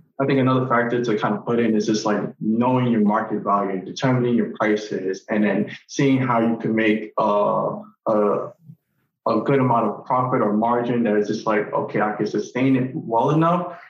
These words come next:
but I'm still maintaining my value." And then also the market, and I'm putting myself out there so that, like, it can, like, thrive. So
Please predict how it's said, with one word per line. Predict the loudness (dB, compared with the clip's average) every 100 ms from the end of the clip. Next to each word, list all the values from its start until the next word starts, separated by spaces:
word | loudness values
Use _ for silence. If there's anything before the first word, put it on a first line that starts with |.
| _
but | -2 0
I'm | -2
still | -2 0 2
maintaining | 2 0 0 2 2
my | 2 0 0
value." | 0 0 0 -2 -2
And | 0
then | 0 0 0
also | 0 0 0 0
the | 0
market, | 0 0 0 -2
and | -2
I'm | -2
putting | -2 -2
myself | 0 -2 -4 -2
out | 0 0 0
there | 0 0 0 -4 -8 -14
so | -2 0 2
that, | 0 0 0
like, | -2 -2 -2
it | -2 0
can, | -2
like, | -2 -4 -4
thrive. | 0 0 0 -2
So | -2 0 0 -4